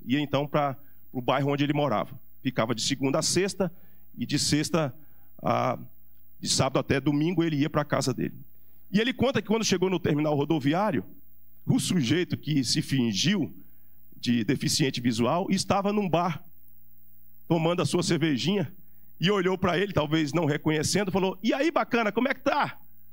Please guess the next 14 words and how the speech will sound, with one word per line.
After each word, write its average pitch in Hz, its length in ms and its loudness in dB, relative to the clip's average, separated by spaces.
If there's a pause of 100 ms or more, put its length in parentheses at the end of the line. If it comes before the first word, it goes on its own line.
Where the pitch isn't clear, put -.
(320)
E - 80 2
aí 233 140 2
meu 254 140 2
irmão 214 180 2
falou 202 220 2
assim, - 240 0
"Nunca 254 320 0
mais 214 260 2
eu 220 100 2
ajudo 185 380 0
ninguém 180 340 2
que - 120 -4
tenha 180 160 2
necessidade." 156 800 0